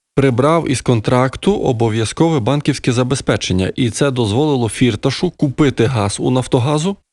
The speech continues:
і потім за нього не розрахуватися, створивши великі збитки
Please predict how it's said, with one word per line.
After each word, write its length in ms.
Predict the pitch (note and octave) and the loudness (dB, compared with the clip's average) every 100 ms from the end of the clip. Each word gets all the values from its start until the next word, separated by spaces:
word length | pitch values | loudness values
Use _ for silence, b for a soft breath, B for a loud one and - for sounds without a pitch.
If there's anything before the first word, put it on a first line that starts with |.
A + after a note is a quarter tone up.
| - | -2
і 100 | C#3 | 0
потім 360 | A#2 G#3 E3 | 2 2 2
за 120 | A#2 B2 | 2 2
нього 220 | D3 C3 | 2 2
не 240 | A#2 B2+ | 2 2
розрахуватися, 880 | B2+ A2+ A#2 A2 A2+ F#2 - E2+ - - | 2 2 0 0 0 0 -2 -4 -4 -6
створивши 840 | - A#2+ A2+ G#2+ C3 D#3+ - G#3 G#3 _ _ - | -4 0 2 2 0 0 -2 -2 -4 _ _ -4
великі 540 | G#2+ B2+ A2+ A2 - | 0 2 2 0 0
збитки 560 | C3 F#2+ G#2 G2 - G2 | 0 0 0 -2 -6 -10